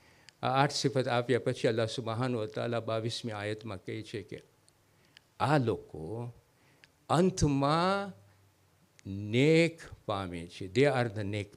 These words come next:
people. They are the, they deserve the ultimate abode. અહીંયા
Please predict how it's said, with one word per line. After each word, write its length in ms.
people. 300
They 100
are 220
the, 80
they 240
deserve 600
the 100
ultimate 760
abode. 480
અહીંયા 320